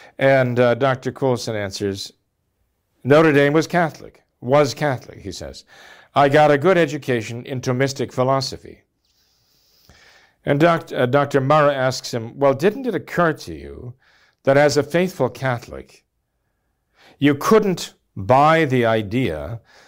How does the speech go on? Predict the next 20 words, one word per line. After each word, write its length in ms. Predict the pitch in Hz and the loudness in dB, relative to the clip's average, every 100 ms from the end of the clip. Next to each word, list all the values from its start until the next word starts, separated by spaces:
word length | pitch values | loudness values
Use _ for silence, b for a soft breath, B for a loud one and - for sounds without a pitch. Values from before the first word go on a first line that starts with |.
| b b | b b
that 160 | 135 139 | 0 2
men 200 | 156 170 | 4 4
are 120 | 151 | 4
basically 640 | 123 151 - 135 120 117 | 2 0 0 -4 -4 -6
good? 600 | 92 110 123 143 196 165 143 _ _ _ _ _ | -6 -2 0 0 -2 -10 -12 _ _ _ _ _
Didn't 280 | 117 160 175 | 2 2 2
original 500 | 165 131 156 160 139 | 0 2 2 2 0
sin 340 | 123 147 151 139 | -2 -2 -2 -2
mean 200 | 135 131 | -4 -6
anything 720 | 117 120 147 139 160 165 165 - | -6 -2 -2 -2 -2 -4 -10 -2
to 100 | 147 | 2
you?" 420 | 139 147 175 170 _ _ b b b b b b b b | 2 0 -4 -14 _ _ b b b b b b b b
And 180 | 143 131 | -2 2
Coulson 380 | 185 175 - 143 | 2 2 0 0
responds 720 | 135 - 156 143 131 123 - b b b b | 0 2 2 4 0 -6 -12 b b b b
that 120 | 156 156 | 2 2
it 120 | 151 | 2
wasn't 420 | 165 180 180 156 | 2 2 0 -4
my 240 | 147 151 | 0 0
task 600 | 135 - 165 139 - - | 0 -4 -4 -4 -6 -16